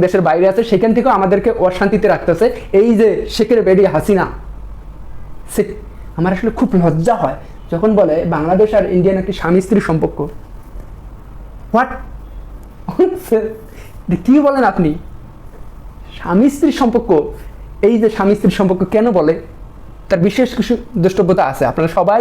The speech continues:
জানেন। তো এটা নিয়ে আমি ব্যাখ্যা দিতে চাই না, এটা just আমি এটাই আপনাদের জানলাম। স্বামী স্ত্রীর সম্পর্ক থাকার পরও আমাদের যে নানুর বাড়ির কি ওই যে কয় না, স্বামী স্ত্রীর মধ্যে কিন্তু যত মহব্বত, তার মধ্যে কিছু একটা থাকে। আপনার নানার বাড়ির সাথে আপনার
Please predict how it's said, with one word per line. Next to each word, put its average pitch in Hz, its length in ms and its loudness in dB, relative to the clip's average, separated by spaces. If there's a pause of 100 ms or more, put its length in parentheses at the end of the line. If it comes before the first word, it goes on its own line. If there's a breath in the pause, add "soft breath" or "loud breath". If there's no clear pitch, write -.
জানেন। 139 180 0 (300 loud breath)
তো - 100 -4
এটা 185 140 6
নিয়ে 220 140 4
আমি 208 120 2
ব্যাখ্যা 185 220 2
দিতে 190 160 0
চাই 208 120 2
না, 214 140 2
এটা 180 180 4 (120)
just 202 220 2
আমি 190 180 4
এটাই 180 180 4 (240 loud breath)
আপনাদের 180 300 2
জানলাম। 170 320 2
স্বামী 208 220 0
স্ত্রীর 226 260 2
সম্পর্ক 202 240 0 (100)
থাকার 208 220 0
পরও 233 160 4 (320 loud breath)
আমাদের 202 260 2 (100)
যে 220 80 4 (180)
নানুর 208 300 2
বাড়ির 220 260 2 (880)
কি 240 100 6 (340)
ওই 196 100 6
যে 226 60 2 (320)
কয় 196 160 4
না, 208 60 4 (100)
স্বামী 190 200 2 (100)
স্ত্রীর 214 220 4
মধ্যে 208 180 4
কিন্তু 226 140 4 (260 loud breath)
যত 175 140 2 (120)
মহব্বত, 185 340 0 (140)
তার 170 180 0
মধ্যে 175 240 4
কিছু 208 200 2
একটা 196 200 2
থাকে। 160 160 2 (640)
আপনার 165 200 0
নানার 165 220 2
বাড়ির 170 200 2
সাথে 180 160 2 (640)
আপনার 160 240 0